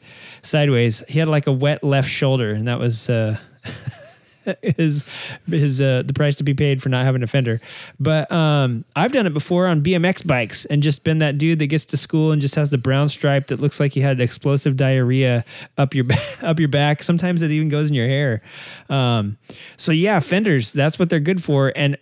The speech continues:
early, early bikes, before you had dirt bikes, before, um, actually motocross didn't get popular until, like, the nineteen, like, seventy-one, I wanna say, in the United States.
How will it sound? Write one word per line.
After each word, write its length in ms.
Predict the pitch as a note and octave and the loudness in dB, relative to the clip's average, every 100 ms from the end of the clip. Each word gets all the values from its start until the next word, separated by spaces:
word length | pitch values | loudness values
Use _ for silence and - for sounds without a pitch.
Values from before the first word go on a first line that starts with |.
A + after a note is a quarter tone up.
| - | -2
early, 440 | F3 A3+ B3+ A3 | 0 2 2 2
early 300 | D#3 G3 G#3 | 2 2 2
bikes, 540 | E3 B2 A#2+ - - - _ | 2 2 0 -2 -6 -8 _
before 400 | D3+ C#3 - F#3+ | -2 0 0 2
you 160 | A3+ A#3 | 2 2
had 340 | F3 F3+ D#3 | 2 2 2
dirt 220 | C3 C3+ - | 0 0 2
bikes, 320 | C#3+ F3 - | 0 0 -2
before, 480 | C3+ - D#3 D#3+ C#3+ | -2 0 2 2 2
um, 420 | C#3 B2 A#2 B2+ _ _ _ _ _ _ _ - - | 2 2 -2 -6 _ _ _ _ _ _ _ -16 -6
actually 320 | D#3 D#3+ - | -2 0 2
motocross 760 | F3 D3+ C3+ G#3 - G#3 G3+ - | 2 4 2 0 0 0 0 0
didn't 280 | D3+ E3+ D3+ | 0 0 0
get 280 | D3+ - | -2 -2
popular 400 | - D#3 - D#3 | -2 0 2 2
until, 220 | A#2+ - C#3 | 2 0 0
like, 160 | B2+ | 0
the 80 | A#2+ | -2
nineteen, 600 | A2 C#3+ D3 D3+ C#3 C3 - - - - _ - | 0 -2 0 0 2 0 -4 -18 -20 -20 _ -4
like, 200 | G#2+ F#2+ | -2 -2
seventy-one, 800 | - D#3+ E3+ G2 F2 G#2 F3 C#3+ | -2 0 0 0 0 0 2 2
I 40 | |
wanna 180 | B2+ A#2 | 0 0
say, 220 | - B2 | 0 0
in 100 | A#2+ | 0
the 40 | |
United 280 | A#2+ B2+ B2+ | 0 0 -2
States. 500 | A2 D3 C#3 A#2 - | -2 -2 0 -2 -8